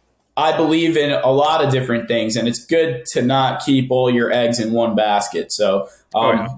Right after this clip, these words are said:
Speaker 1: that's kinda, like, how we found your space and, and how we joined in. And the second I join in, I'm very outgoing and talkative. So, um, I just hit that request to speak button right away.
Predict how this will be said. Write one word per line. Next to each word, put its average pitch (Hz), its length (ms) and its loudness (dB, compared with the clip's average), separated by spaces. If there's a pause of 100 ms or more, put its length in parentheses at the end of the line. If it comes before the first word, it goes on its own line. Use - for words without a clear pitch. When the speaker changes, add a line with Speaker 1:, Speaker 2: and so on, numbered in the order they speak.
Speaker 1:
that's 135 260 0
kinda, 151 280 0
like, 139 280 2
how 127 260 0
we 135 120 2
found 135 440 0
your 139 180 2
space 147 560 0
and, 120 240 0 (320)
and 120 240 2
how 135 260 0
we 135 100 2
joined 135 420 2
in. 139 280 2
And 120 320 2 (200)
the 123 100 0
second 156 380 0
I 143 140 2
join 143 340 2
in, 139 520 2
I'm 127 240 2
very 135 400 4
outgoing 131 640 2
and 117 120 2
talkative. 127 520 2
So, 117 380 0 (260)
um, 110 560 0 (360)
I 120 100 -2
just 127 260 -2
hit 131 220 -2
that 123 520 -2
request - 480 0
to 120 60 -2
speak 127 400 -2
button 120 300 -2
right 117 220 2
away. 110 420 0